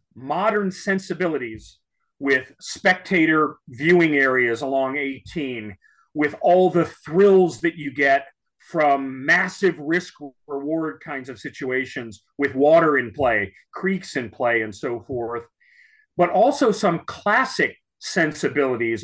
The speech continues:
of the rolling terrain and the hardwoods. There's enough width out there where guys can smack their driver all day long, enough length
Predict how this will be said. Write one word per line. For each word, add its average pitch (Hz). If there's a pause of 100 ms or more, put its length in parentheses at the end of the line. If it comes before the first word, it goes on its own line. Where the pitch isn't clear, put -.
of 131
the 143
rolling 170
terrain 143 (260)
and 127
the 117
hardwoods. 127 (340)
There's 139
enough 156
width 160 (360)
out 151
there 131
where 127
guys 147
can 147
smack 147
their 131
driver 131
all 127
day 123
long, 120 (500)
enough 160
length 170